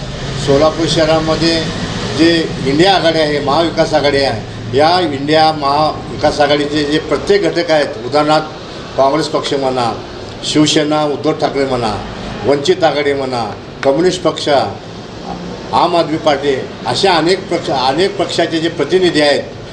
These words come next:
त्या प्रतिनिधीला साडेचार वाजता आज महत्त्वाची बैठक आहे. त्या बैठकीने म्हणजे ते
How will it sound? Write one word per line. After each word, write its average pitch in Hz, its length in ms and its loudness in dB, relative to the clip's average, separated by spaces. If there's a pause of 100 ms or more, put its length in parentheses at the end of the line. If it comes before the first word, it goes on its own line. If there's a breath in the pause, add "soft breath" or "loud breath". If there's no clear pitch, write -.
(160)
त्या 151 120 4
प्रतिनिधीला 143 680 0
साडेचार 135 480 2
वाजता 139 260 0
आज 123 160 -2 (100)
महत्त्वाची 135 440 0
बैठक 131 360 0
आहे. 143 420 0 (200)
त्या 151 120 4
बैठकीने 165 540 0
म्हणजे 165 200 2
ते 160 280 0